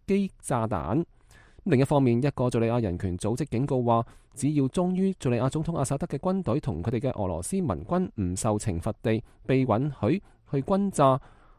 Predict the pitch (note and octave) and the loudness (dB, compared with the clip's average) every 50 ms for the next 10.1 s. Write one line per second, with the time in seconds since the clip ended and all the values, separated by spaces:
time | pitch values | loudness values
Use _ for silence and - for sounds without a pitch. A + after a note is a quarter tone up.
0 | - - - A2 G2+ F#2+ G2+ - - E2+ A2 C#3 - _ - - - - - B2+ | -20 -8 -4 -2 -2 0 -2 -2 -2 -2 -2 -2 -4 _ -14 -20 -10 -4 -2 0
1 | A2+ A2+ A2+ B2 E3 - - - _ _ _ - - - D3 - - - A#2+ A2 | 0 2 2 0 -2 -2 -4 -8 _ _ _ -8 -4 -2 -2 -2 -4 -2 -2 0
2 | G#2 G2+ G2+ - E3+ - - B2+ B2 A#2+ G#2+ G2 - - - - - - - D#3 | 0 0 0 -2 -4 -2 0 0 2 2 2 0 -2 -6 -14 -20 -14 -4 0 0
3 | C#3+ C#3+ - D3+ E3+ - - A#2 F#2+ F#2 F#2+ G2 F#2+ F#2 G2 - - _ _ - | 2 2 0 0 -2 0 0 0 0 2 2 0 0 0 -4 -8 -14 _ _ -20
4 | - - - B2+ B2 A#2 G#2+ G2+ G2 - B2 A#2+ A#2 - - _ - A#2 G2+ F#2+ | -14 -6 -2 2 2 4 2 2 0 0 -2 -2 -2 -4 -8 _ -4 -4 -2 -2
5 | - A2+ A2+ A2 - _ - _ - - G#2+ G2 - - - - G#2 E2 D2+ C#2+ | -2 -2 -2 -4 -6 _ -18 _ -4 -2 0 0 0 -2 -6 -6 -4 -4 -4 -4
6 | D2 F#2 A#2 B2 A2 F2+ - - - F2 E2 C#2 C2 - - F2+ D2 C2+ - - | -4 -2 -2 0 -2 -2 -6 -8 -8 -6 -6 -6 -6 -6 -6 -6 -6 -8 -10 -4
7 | - A2 G2 F2 E2 E2+ E2 - F2 C#2+ - - F#2 F#2+ - A2 E2 D2 - - | 0 2 2 2 2 0 -2 -2 -2 -4 -2 -2 -2 -2 0 -2 -4 -4 -2 0
8 | G2 D#2 C#2 D2 F#2 B2 - - - _ _ - - - - - - - - - | 0 0 2 4 4 4 2 2 -4 _ _ -20 -20 -20 -20 -20 -20 -20 -20 -20
9 | - - _ _ - - C3+ C#3 C3 C3+ C3+ - - D3+ C#3 G#2 E2+ E2 F#2+ G#2+ | -20 -20 _ _ -4 2 4 4 6 4 4 4 4 4 6 6 4 4 4 4
10 | A2 | 4